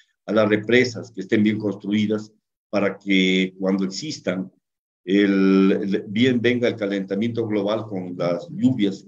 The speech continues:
que están, que se predicen, sean, eh, sean resistentes o sean resilientes a estas obras.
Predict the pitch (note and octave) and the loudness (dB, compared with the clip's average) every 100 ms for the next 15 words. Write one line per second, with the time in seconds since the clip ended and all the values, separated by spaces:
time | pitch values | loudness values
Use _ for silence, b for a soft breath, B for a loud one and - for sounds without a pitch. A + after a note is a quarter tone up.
0 | - F2 G#2+ A2 G#2+ F#2+ F2 - _ - | -14 -8 -6 -2 -2 -2 -6 -14 _ -14
1 | F#2 F#2+ - G2+ C3+ - F2+ F#2 - _ | -12 -10 -4 0 0 0 -8 -10 -14 _
2 | _ _ _ - A2+ A2+ A2 G#2+ G#2 G2 | _ _ _ 0 4 6 6 4 2 2
3 | F#2+ F#2 F#2 - - A2+ A2+ G#2 - - | 4 4 2 -2 0 2 2 -2 -4 -8
4 | B2+ B2 A#2+ A2 - G2 A2 A2 G2 F#2+ | -2 -2 -2 -8 -10 -4 2 2 2 -4
5 | - F#2+ A#2 B2 A2 G2 F2+ E2+ - D#2+ | -6 -4 0 0 0 -8 -8 -8 -10 -12
6 | - B1+ - | -10 -10 -12